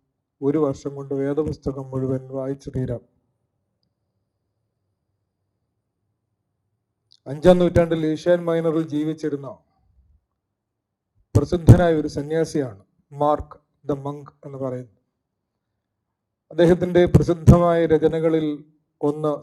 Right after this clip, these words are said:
സ്പിരിച്വൽ കൗൺസിൽസ് എന്നുള്ളതാണ്. അതിലിങ്ങനെ ഒരു വരിയുണ്ട്, "When the person is who is humble and does his work in a spiritual manner, reads the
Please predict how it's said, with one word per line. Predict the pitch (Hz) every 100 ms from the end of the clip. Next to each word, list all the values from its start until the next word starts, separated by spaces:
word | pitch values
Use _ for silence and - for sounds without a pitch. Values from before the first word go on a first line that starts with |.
| -
സ്പിരിച്വൽ | - - 147 170 160
കൗൺസിൽസ് | 151 151 147 165 151 151
എന്നുള്ളതാണ്. | 147 127 117 82 _ _ _ _ _ _ _ _ _ _ _ _
അതിലിങ്ങനെ | 156 160 170 170
ഒരു | 147 139
വരിയുണ്ട്, | 135 139 104 - _ _ _ _ _ _ _ _ _ _ _ _ _ _ _ _ _ _ _
"When | 147 175
the | 180 180
person | 190 190 208 190
is | 185
who | 175 170 180
is | 175 - - - -
humble | 165 180 180 139 - - _ _ _ _ _ _ -
and | 139 143
does | 160 165 -
his | 170 - 151
work | 147 156 151 _ _ _ _ _
in | 151 147
a | -
spiritual | - 156 160 160 180 170 147 139
manner, | 139 143 113 - _ _ _ _ _ _ _ _ _ _ _ _ _ _ _ _ 139 139
reads | 165 170 - - - _ -
the | 139